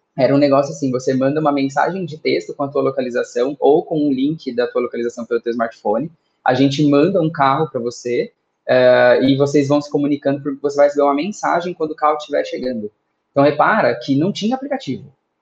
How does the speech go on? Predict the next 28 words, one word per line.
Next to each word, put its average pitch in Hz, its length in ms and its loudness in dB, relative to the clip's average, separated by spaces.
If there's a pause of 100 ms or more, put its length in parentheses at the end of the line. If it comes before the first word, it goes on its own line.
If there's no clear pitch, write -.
(100)
Não, 147 140 -6
não 165 140 -2
tem 175 140 -4
aplicativo. - 440 -8 (200)
É, - 420 0
é, - 20 0
basicamente, 147 460 0
eu - 40 -20
tô 160 100 4
usando 156 280 2
de 165 100 -8
ferramentas 156 520 -4
que - 100 -6
eu 165 80 -2
tenho, 160 480 -2 (380)
como 131 200 -2
C 131 140 0
R 120 220 4
M, 139 380 4
como 123 280 0
um 127 60 -4
formato 120 360 -2
de 120 100 -12
conexão 120 520 -6
via 117 240 2
S 113 180 -2
M 107 120 -4
S, 196 420 -6